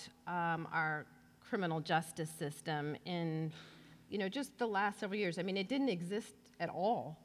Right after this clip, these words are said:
when I published the book, and so I think it's worth noting how much change has occurred in a relatively short period of time in terms of what the conventional wisdom is now about whether our criminal justice system should be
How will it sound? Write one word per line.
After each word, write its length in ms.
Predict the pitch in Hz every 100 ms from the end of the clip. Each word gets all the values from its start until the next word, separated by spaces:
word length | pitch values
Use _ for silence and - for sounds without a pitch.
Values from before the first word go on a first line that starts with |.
| - - -
when 140 | 185
I 80 | 165
published 520 | 160 214 202 180 - - - 165
the 80 |
book, 480 | 156 180 185 85 - -
and 120 | 180
so 360 | 170 175 170 170
I 140 | 165
think 200 | 175 190
it's 160 | 170 190
worth 320 | 175 180 190 - - -
noting 480 | 180 185 196 190 170
how 240 | 170 202 208
much 300 | 175 - -
change 560 | 208 180 170 165 - -
has 140 | 180
occurred 440 | 170 - 180 175 165
in 80 |
a 60 | 160
relatively 500 | 170 175 170 160 160
short 300 | - 180 160
period 200 | - 165
of 120 | 160
time 340 | - 196 170 165
in 100 | 160
terms 280 | 202 175 170
of 100 | 160
what 160 | 170
the 60 | 156
conventional 840 | 175 160 170 170 - 170 160 160 160 - - -
wisdom 500 | 165 180 185 165 156
is 260 | 151 151 160
now 300 | 151 156 151
about 340 | 160 147 151 - - -
whether 340 | 165 165 175 -
our 400 | 160 156 156 - -
criminal 260 | 185 160
justice 400 | 160 170 165 165
system 400 | - 160 - 165
should 240 | 160 165 160
be 340 | 165 160 156